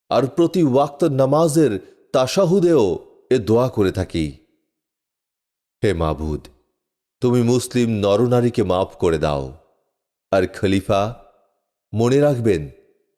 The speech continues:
যদি আপনি ঈমান নিয়ে কবর যেতে পারেন, তাহলে দোয়া নিজেই আপনাকে খুঁজে নেবে।"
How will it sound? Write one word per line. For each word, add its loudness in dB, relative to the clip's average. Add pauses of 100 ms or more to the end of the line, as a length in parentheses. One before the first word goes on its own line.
(200)
যদি 2
আপনি 0
ঈমান 2
নিয়ে 0
কবর 2
যেতে -2
পারেন, 0 (580)
তাহলে 0
দোয়া 0
নিজেই -2
আপনাকে -4
খুঁজে -6
নেবে।" -4